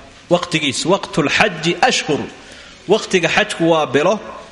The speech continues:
"macluumaat," la yaqaano, waa toddobaatan habeen. "Faman farada fiihinna," qofka xaj, "faman farada," qofka isku waajibiya, "fiihinna," bilaha dhexdooda, "alxajja," xajka qofka isku waajibiya,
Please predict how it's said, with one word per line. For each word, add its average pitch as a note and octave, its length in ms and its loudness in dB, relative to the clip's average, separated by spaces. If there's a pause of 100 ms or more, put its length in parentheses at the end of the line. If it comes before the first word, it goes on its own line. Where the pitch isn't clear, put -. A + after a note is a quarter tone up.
(160)
"macluumaat," E3+ 1300 0
la D3 140 2
yaqaano, A#2 600 0 (560)
waa F#3 80 -2
toddobaatan D#3 560 0
habeen. B2 320 0 (580)
"Faman G#3+ 360 2
farada F#3+ 460 2
fiihinna," D#3+ 560 0 (540)
qofka G#3+ 320 2
xaj, G#3 260 0 (120)
"faman G#3 340 2
farada," F#3+ 400 2
qofka G3+ 340 0
isku G#3 320 0
waajibiya, F3 580 2
"fiihinna," G3 580 2
bilaha F#3+ 460 0
dhexdooda, F#3 580 2
"alxajja," F#3+ 840 0 (500)
xajka G3+ 380 0
qofka - 360 0
isku G#3+ 340 0
waajibiya, D3 600 0